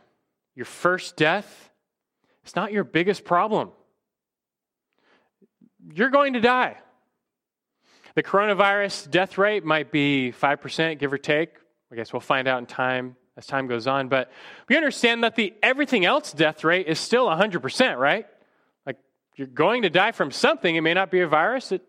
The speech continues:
it may be a virus, but something's going to kill you. Do you fear that?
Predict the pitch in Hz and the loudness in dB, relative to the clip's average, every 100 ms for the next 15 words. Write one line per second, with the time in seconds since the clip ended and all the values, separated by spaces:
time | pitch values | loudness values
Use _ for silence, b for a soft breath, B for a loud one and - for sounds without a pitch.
0 | _ 175 262 302 190 123 123 110 110 - | _ 0 0 2 0 2 0 -2 -4 -2
1 | 147 B B B B - 277 294 285 165 | -2 B B B B -2 0 0 -2 0
2 | 180 254 277 254 269 320 277 143 - _ | 0 2 0 0 2 2 2 -2 -4 _
3 | _ _ _ _ _ _ _ _ _ 127 | _ _ _ _ _ _ _ _ _ -6
4 | 127 165 175 196 220 190 101 | -2 0 0 0 2 0 -4